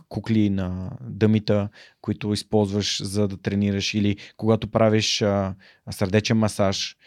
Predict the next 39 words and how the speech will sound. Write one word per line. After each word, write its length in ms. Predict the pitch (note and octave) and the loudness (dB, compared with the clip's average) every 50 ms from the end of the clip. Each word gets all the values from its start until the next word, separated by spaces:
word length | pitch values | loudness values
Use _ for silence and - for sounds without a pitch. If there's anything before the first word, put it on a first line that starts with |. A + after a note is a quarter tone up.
| - - - _ _ | -20 -20 -20 _ _
който 220 | - A2 A2 - - | 0 0 0 0 -4
всъщност 380 | - - G#2 - G#2 G2+ - | -8 -6 -6 -6 -4 -6 -6
е 40 | - | -8
супер 320 | - - A#2+ G#2 - A2 | -6 -6 -6 -2 2 4
интересен, 540 | A2 G#2+ G2+ - G#2 G2 G2+ G2 - G#2+ G2 | 4 4 4 2 2 2 2 0 0 -2 -4
сърдечния 440 | - - G2 F2+ G#2 G2 - A2+ G2+ | -2 -4 -2 0 0 0 2 0 0
масаж, 280 | F#2+ G2 - A2 G#2+ - | 0 0 -2 -2 -2 0
че 120 | - A2+ | 0 -2
ако 180 | G2+ - - G#2+ | -2 -2 -4 -4
започнеш 540 | F#2+ G2+ F2 - A#2+ B2 - - B2 A2+ | -4 -4 0 2 0 0 2 0 -2 -2
сърдечен 560 | - - A2 G#2 F#2+ G#2 G2+ - - A2 G#2 G2 | -2 -2 -2 0 2 0 0 0 0 -2 -2 -2
масаж 340 | F#2+ F2+ - G2 F#2+ - | -4 -6 -6 -6 -6 -6
на 120 | - G2 F#2 | -6 -8 -6
улицата 640 | F#2+ G#2 A2+ A2 G#2 - - - _ - G#2 G#2+ G#2 - - - - _ _ | -2 0 0 0 -2 -4 -12 -14 _ -8 -8 -8 -10 -12 -20 -20 -20 _ _
на 120 | - A#2 | -8 -8
човек, 560 | A2 - - G#2 G2 G2+ G2 - - - - _ _ _ | -6 -4 -4 -2 0 0 0 -2 -6 -16 -20 _ _ _
а, 300 | - G2 G2 F#2+ F#2+ F#2 - | -8 -6 -4 -4 -4 -6 -6
който 260 | - G2 F#2+ E2 - | -4 -4 -4 -2 0
има 160 | G2+ F#2 F#2+ F#2+ | -2 0 0 0
нужда 320 | G2 G#2 G2+ G2 F#2+ G#2 | 2 2 0 0 0 -2
от 100 | F#2+ E2+ | -2 -2
това, 320 | - F#2 F2+ F#2+ F#2 F2+ F2 - _ - - - - _ _ _ _ | -4 -2 0 0 0 0 -2 -8 _ -20 -20 -20 -20 _ _ _ _
нали, 140 | - G#2 G2+ | -10 -10 -8
трябва 240 | - - G#2 G2 G2+ | -4 -2 0 0 0
да 180 | F#2+ G2 F2+ | -2 -4 -6
продължиш 380 | - - G2+ F#2+ F#2+ F2+ G2 F#2+ | -4 -4 -4 -4 -2 -4 -4 -4
до 100 | F2 G2 | -2 -4
момента, 280 | F#2+ F#2 F#2+ F#2+ - - | -2 -2 -4 -6 -6 -10
в 40 | |
който 200 | - - F#2 F2+ | -10 -10 -8 -6
дойде 240 | F2 F#2+ F#2 F#2 F#2 | -4 -4 -4 -4 -4
линейката. 500 | F2+ F2+ F2+ F#2+ G2 G2 - - - F#2+ | -4 -4 -2 -2 -4 -4 -4 -8 -14 -16
Това 160 | - - F#2 | -10 -8 -8
беше 200 | F2+ F2 - - | -8 -8 -8 -8
нещо, 160 | F2 E2 - _ | -8 -10 -8 _
което 200 | - F2 - F#2 | -10 -8 -8 -8
аз 160 | F2 - - | -10 -8 -6
не 100 | E2 E2 | -6 -6
знаех. 460 | D#2 F2+ G2 F#2+ F#2+ G2 F#2+ - | -2 -2 -2 0 -2 -2 -4 -8